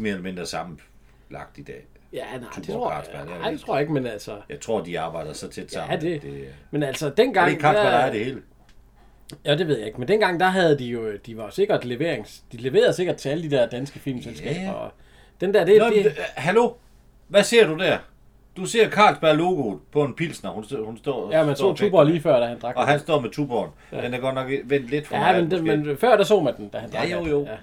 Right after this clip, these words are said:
Speaker 1: Men det er jo, det er jo lavet sådan, at du drikker, og det er jo også den måde, altså, i dag, når du drikker en øl, så sidder du ikke og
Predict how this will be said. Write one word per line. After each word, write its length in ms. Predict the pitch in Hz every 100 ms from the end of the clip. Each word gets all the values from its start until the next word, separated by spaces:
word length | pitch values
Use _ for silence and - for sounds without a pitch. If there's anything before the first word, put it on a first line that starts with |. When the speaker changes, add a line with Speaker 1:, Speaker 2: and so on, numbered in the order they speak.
| -
Speaker 1:
Men 180 | 117 110
det 140 | 120
er 40 | 113
jo, 120 | 113
det 140 | 117
er 40 | 110
jo 60 |
lavet 340 | 123 175 220 -
sådan, 360 | 175 156 104 107
at 200 | 107 107
du 60 |
drikker, 320 | 98 143 147
og 300 | 90 - 107
det 60 | 113
er 40 | 110
jo 100 | 143
også 160 | 196
den 100 | 175
måde, 260 | 170 175 156
altså, 180 | 120 123
i 100 | 110
dag, 300 | 147 190 -
når 100 | 113
du 60 | 113
drikker 360 | 104 185 202 127
en 200 | 110 120
øl, 260 | 131 143 143 -
så 140 | - 135
sidder 220 | 196 127
du 60 | 165
ikke 260 | - -
og 200 | 101 101